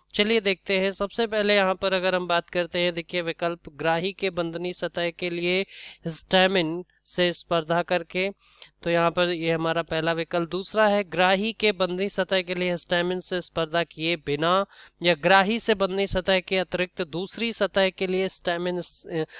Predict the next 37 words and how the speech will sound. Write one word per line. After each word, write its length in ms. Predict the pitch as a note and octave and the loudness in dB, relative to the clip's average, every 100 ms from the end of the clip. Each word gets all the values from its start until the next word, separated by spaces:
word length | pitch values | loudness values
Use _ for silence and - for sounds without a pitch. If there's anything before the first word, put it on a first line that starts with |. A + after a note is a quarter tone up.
| - - | -20 -6
से 220 | - F3+ | 0 0
स्पर्धा 440 | - F3+ E3 F3 | 0 -2 2 2
करके, 340 | F3 F#3 E3+ G3 | 2 0 -2 0
या 140 | F#3+ | 0
सभी 380 | F#3 G3 F#3+ A3 | 0 -2 -2 -4
संभव 540 | - F3 D#3+ D#3 C#3+ | -4 -4 -2 -4 -6
है। 140 | C3+ B2 - - _ | -8 -12 -16 -20 _
तो 60 | D#3 | -4
ये 200 | F#3+ A3+ | 2 4
हमें 180 | A3 G#3+ | 4 2
यहाँ 180 | G3 | 2
पर 180 | F#3+ G3 | 2 0
देखिए 300 | F3+ F3 F#3+ | -2 -4 -2
विकल्प 340 | F3+ E3 F3 E3+ | -2 0 -2 -2
दिए 240 | D#3 D#3 | -2 -2
हुए 260 | C#3+ C#3+ C#3 | -2 -4 -6
हैं। 200 | C#3 - _ - - - | -10 -14 _ -20 -10 0
अब 140 | G3 | 6
यहाँ 220 | A3+ G#3 | 6 6
पर 180 | G#3 G#3 | 4 2
हम 160 | G#3+ G#3+ | 2 0
देखें 340 | F#3+ F3+ G3+ | -2 -2 -4
कि 340 | F#3 G#3 F3+ F#3+ - | -2 -2 -2 -4 -8
हमारा 340 | F3 F#3+ G#3+ A#3 | -2 2 2 2
जो 160 | G#3+ | -2
है 280 | F3 D#3+ E3 _ _ _ _ _ _ _ _ - | -4 -4 -6 _ _ _ _ _ _ _ _ -10
हिस्टामिन, 920 | D#3+ - - F#3 F#3+ G3 C#3 C#3 F3 _ _ _ _ - _ _ | -6 -4 4 6 6 4 -2 -4 -14 _ _ _ _ -20 _ _
एंटीहिस्टामिन 880 | E3 F3+ F#3+ B3 G#3+ - F3+ E3+ E3+ | -2 -2 2 0 0 -2 0 0 2
यानी 220 | E3+ E3+ | 0 0
कि 80 | E3+ | -4
प्रतिहिस्टामिन 800 | F3 F#3 G3+ G#3+ F#3 F#3 F3 E3 | -2 -2 0 -2 -2 -2 -2 -2
जो 100 | D#3+ | -6
कि 140 | - D#3+ | -6 -2
बात 260 | D3+ D3 | -2 -2
करें 240 | - D3 D#3+ | -4 -4 -4
तो 120 | F3 | -6
एंटी, 800 | D3 E3 F3+ F3+ G3+ C#3+ D#3 | -4 -2 -4 -2 -2 -2 -6